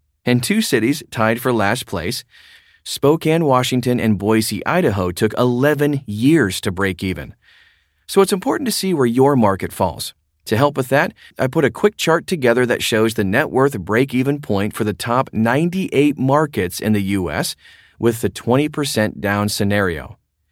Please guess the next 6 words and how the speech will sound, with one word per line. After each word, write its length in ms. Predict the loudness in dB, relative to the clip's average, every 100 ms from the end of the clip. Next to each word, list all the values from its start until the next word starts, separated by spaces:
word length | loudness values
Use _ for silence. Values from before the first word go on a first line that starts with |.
| _ _ _ -8
I 200 | 0 2
am 360 | 4 4 2
not 480 | 2 0 -2 -8 -16 -4
going 220 | 0 2
to 80 | 0
list 340 | 0 0 -2